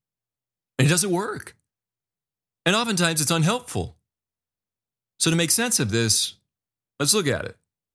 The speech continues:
So anxiety, high nerves, is a high arousal negative state.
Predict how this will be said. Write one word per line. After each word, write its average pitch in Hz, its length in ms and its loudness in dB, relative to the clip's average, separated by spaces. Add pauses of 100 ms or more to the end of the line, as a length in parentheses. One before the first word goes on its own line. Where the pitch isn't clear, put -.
(380)
So 127 320 0
anxiety, 123 840 0 (1300)
high 131 380 0
nerves, 117 840 0 (600)
is 117 180 2
a 101 100 2
high 156 720 0 (100)
arousal 113 960 0
negative 104 520 2
state. - 500 -4